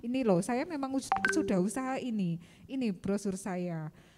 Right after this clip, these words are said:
Untuk pemesanan silakan hubungi nomor yang ada di brosur seperti itu. Terus kemudian deskripsi produknya, foto produknya, jangan lupa.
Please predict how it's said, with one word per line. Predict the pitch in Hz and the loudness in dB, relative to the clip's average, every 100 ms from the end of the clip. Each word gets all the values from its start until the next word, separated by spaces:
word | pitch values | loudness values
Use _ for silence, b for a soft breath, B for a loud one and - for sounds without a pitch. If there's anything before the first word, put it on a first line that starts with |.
| B | B
Untuk | 233 240 247 | 0 4 4
pemesanan | 247 254 254 254 285 | 2 2 0 0 0
silakan | 277 240 240 254 202 | 0 0 0 2 2
hubungi | 185 202 226 | 2 2 2
nomor | 226 202 226 | 2 4 4
yang | 220 190 | 2 0
ada | 202 | -2
di | 180 | 0
brosur | 180 190 - 185 | 4 4 4 2
seperti | 185 165 - 156 | 2 -4 -6 -6
itu. | 156 156 151 B B B B | -4 -4 -6 B B B B
Terus | 226 240 | -2 0
kemudian | 247 233 262 | 2 4 4
deskripsi | 269 202 - 202 233 214 | 4 2 2 0 2 2
produknya, | 214 208 208 196 208 190 180 170 b b b b | 2 0 -2 -4 -2 -2 -2 -4 b b b b
foto | 233 240 247 | 6 8 6
produknya, | 240 220 208 214 196 190 190 180 175 180 | 6 4 6 6 4 2 2 4 4 2
jangan | 202 196 | 2 4
lupa. | 185 180 165 165 | 2 2 -2 -4